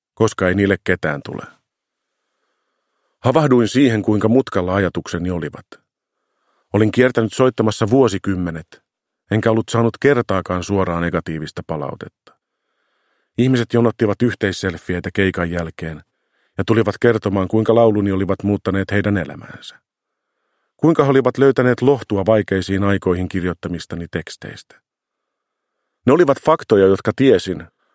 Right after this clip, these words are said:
mutta kaiken muun ahmiva epävarmuus oli syrjäyttänyt ilon.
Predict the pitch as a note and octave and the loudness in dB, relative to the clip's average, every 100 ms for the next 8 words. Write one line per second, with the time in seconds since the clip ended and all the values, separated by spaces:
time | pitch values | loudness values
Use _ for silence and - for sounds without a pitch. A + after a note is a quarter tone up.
0 | _ _ - A2 A2+ E3 F3 A#2 G#2+ A#2+ | _ _ -4 -2 0 2 2 2 2 2
1 | A2+ - G#2 F#2+ G2 G2+ A#2 B2 G2+ F2 | 2 0 -2 -2 0 2 2 2 2 0
2 | E2+ E2+ E2 - F#2+ F2 G2 F2+ F2 E2+ | -4 -6 -8 -6 -4 -4 -6 -4 -4 -4
3 | F2 G2 - F#2 D2+ - | -4 -4 -4 -6 -6 -14